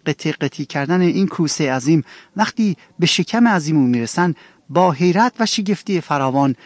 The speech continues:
ملوان غرق شده خود را بیهوش در شکم این جانور دریایی یافتند.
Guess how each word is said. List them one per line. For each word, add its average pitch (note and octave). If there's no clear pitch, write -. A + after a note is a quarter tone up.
ملوان F3
غرق D#3
شده F#3+
خود D3+
را C3
بیهوش D3+
در D3+
شکم C#3+
این C3
جانور A2+
دریایی G2+
یافتند. B2+